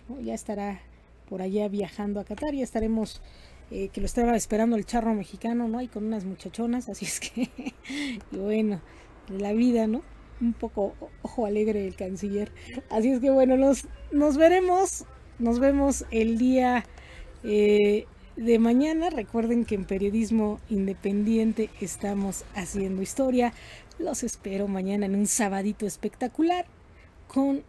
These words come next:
la mejor música pop y tecno. En Periodismo Independiente estamos haciendo historia. Son una, una de la tarde con treinta minutos de este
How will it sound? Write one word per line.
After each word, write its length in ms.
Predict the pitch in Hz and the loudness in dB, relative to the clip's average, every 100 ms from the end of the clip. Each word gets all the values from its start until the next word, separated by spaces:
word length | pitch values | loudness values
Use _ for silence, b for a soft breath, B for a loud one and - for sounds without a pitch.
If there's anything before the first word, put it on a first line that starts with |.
| - | -4
la 220 | 233 214 | -2 0
mejor 560 | 208 214 - 233 240 - - | 0 -2 -2 -2 -2 -8 -10
música 680 | 208 202 240 226 220 - - - | -4 0 0 0 -6 -10 -14 -10
pop 180 | 202 202 - - - | -8 -8 -12 -16 -14
y 80 | |
tecno. 400 | - 156 - - - - - B B B - | -14 -16 -18 -20 -20 -20 -20 B B B -4
En 100 | 233 | 0
Periodismo 460 | 311 320 349 320 | 4 8 8 8
Independiente 520 | 311 277 262 269 294 254 | 6 4 4 2 2 0
estamos 480 | - 254 240 - - - | -2 0 0 -4 -10 -12
haciendo 500 | 180 - 226 214 196 | -8 0 0 0 -2
historia. 480 | 180 - 170 185 - B B B | -6 -10 -8 -8 -10 B B B
Son 240 | - 277 - | -2 -2 0
una, 400 | 349 349 330 339 - | 0 2 2 -2 -6
una 240 | 320 294 | -2 2
de 80 | 285 | 2
la 100 | 247 | 0
tarde 280 | 277 269 269 | -2 -2 -2
con 160 | 226 | -4
treinta 460 | 214 254 262 262 240 | -2 0 2 2 0
minutos 560 | 202 196 233 - 226 196 | 0 2 0 0 -4 -2
de 100 | 214 | -4
este 320 | - 220 | -2 -4